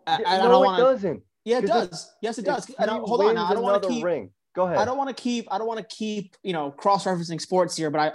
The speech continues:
Speaker 1: I will one more time for the sake of the point. Um, look, I, I,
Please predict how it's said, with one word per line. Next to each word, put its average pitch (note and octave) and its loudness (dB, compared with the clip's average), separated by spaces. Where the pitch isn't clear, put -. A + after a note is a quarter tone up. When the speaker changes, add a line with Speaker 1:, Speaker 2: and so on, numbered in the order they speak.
Speaker 1:
I D#3 0
will F3 0
one F3 0
more E3 -2
time C#3+ -10
for E3 -10
the D#3 -6
sake E3 -4
of C#3+ -8
the C3 -10
point. D3+ -2
Um, D#3+ 4
look, A3 -2
I, F#3 -2
I, G3 -4